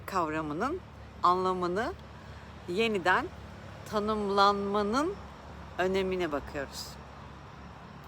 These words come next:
Eğer değer sadece dışarıdan gelen onaya bağlıysa bu sizi sürekli hayal kırıklığına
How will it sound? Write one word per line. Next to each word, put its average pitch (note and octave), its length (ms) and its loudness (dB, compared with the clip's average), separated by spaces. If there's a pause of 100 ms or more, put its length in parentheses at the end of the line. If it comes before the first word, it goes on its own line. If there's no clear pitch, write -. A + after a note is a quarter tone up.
(220)
Eğer G#3 340 10 (420)
değer D#3 380 4 (600)
sadece A3 540 6 (140)
dışarıdan G3+ 640 2
gelen D#3+ 300 2 (140)
onaya E3+ 460 -2
bağlıysa G3 720 0 (420)
bu A3+ 140 -2
sizi E3+ 420 -2
sürekli G#3 920 -2 (360)
hayal G#3 340 4
kırıklığına E3+ 960 2